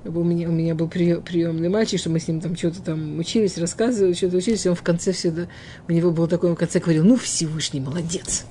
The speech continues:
Вот, вот я, ну, ему было там восемь лет, он такой эмоциональный был. Вот если в конце есть это ощущение: «Ну, Всевышний молодец», вот, значит, это хохма. Ну, значит, да, значит, правда.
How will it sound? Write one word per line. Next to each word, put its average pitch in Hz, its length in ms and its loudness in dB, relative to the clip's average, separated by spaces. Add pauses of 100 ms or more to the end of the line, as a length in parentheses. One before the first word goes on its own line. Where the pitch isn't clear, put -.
(420)
Вот, 208 240 4 (400)
вот 208 140 6
я, 247 180 6 (520)
ну, 233 120 8
ему 226 180 10
было 190 220 4
там 185 160 2
восемь 226 380 4
лет, 302 200 4
он 226 160 0
такой 190 240 0
эмоциональный 233 540 0
был. 233 120 -4 (1400)
Вот 165 140 -2
если 196 220 6
в - 60 -4
конце 185 320 4
есть 175 160 2
это 165 180 0
ощущение: 160 420 0
«Ну, 220 180 6
Всевышний 160 600 -6
молодец», 147 720 -8
вот, 202 160 2 (280)
значит, 214 400 4
это 302 120 2
хохма. 202 460 0 (180)
Ну, 220 200 2
значит, 240 400 2
да, 196 240 0 (180)
значит, 208 240 -2
правда. 185 420 0